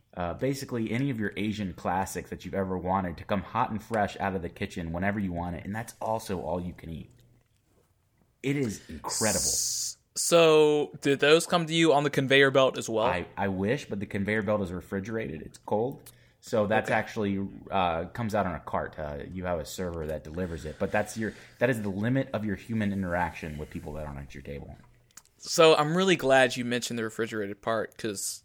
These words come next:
Speaker 2: I mean, I'll, I'll be honest. I'm a big sushi guy.
Speaker 1: Yeah, me too.
Speaker 2: And just the way you were explaining that, great sounding concept, but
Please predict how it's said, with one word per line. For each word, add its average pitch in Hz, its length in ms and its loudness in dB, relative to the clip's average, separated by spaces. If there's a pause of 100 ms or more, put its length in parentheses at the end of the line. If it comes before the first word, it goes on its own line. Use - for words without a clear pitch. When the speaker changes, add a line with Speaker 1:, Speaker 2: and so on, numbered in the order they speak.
Speaker 2:
I 123 120 0
mean, 120 240 -2
I'll, 135 300 8
I'll 147 120 10
be 143 180 4
honest. 120 440 -2 (180)
I'm 156 160 4
a 135 80 4
big 131 320 0
sushi 123 420 -4
guy. 139 220 0
Speaker 1:
Yeah, 80 160 -8 (160)
me 107 140 -2
too. 87 300 -6 (1120)
Speaker 2:
And 127 600 2 (1500)
just - 200 -10
the 127 100 2
way 127 200 2
you 220 140 2
were 185 80 6
explaining 147 520 0
that, 101 300 -4 (100)
great 147 440 2
sounding 175 400 2
concept, 147 760 2 (240)
but 127 520 2